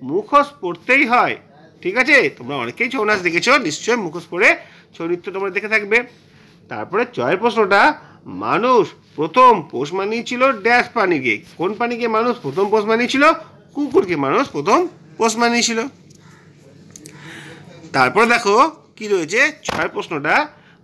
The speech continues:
মাংসাশী প্রাণীদের খাদ্য হলো ড্যাশ প্রাণী। মাংসাশী প্রাণীদের খাদ্য হলো তৃণভোজী প্রাণী। ঠিক আছে, বর্গীয় জ,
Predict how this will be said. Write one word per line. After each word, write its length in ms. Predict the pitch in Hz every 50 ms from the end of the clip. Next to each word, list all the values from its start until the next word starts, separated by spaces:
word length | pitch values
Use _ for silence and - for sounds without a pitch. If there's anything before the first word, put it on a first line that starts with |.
| - 92 98
মাংসাশী 500 | 104 110 123 147 147 202 208 196 247 156 147 -
প্রাণীদের 400 | - 147 135 143 156 180 214 233 226 -
খাদ্য 260 | - 151 147 151 160 180 208 214
হলো 180 | 226 226 254 277 269 220 214
ড্যাশ 180 | 254 247 220 - -
প্রাণী। 280 | 208 185 160 139 113 101 - - - -
মাংসাশী 520 | - 85 - 113 - 151 143 139 - 220 254 294 294 - - - - - - -
প্রাণীদের 420 | 123 117 123 143 165 190 226 269 311 - - - _ _ -
খাদ্য 260 | - 123 123 127 139 170
হলো 200 | 185 208 254 311 330 285 - - _ _ _ _ -
তৃণভোজী 540 | 262 302 294 285 277 262 220 214 180 175
প্রাণী। 320 | 151 147 131 117 107 98 - - - - _ - - _ _ _ _
ঠিক 120 | 147 170 208
আছে, 220 | 247 254 302 302 254 151 113 - - - _ _ _ _ _ _ _ -
বর্গীয় 360 | 104 101 101 107 123 160 175 175
জ, 60 | 220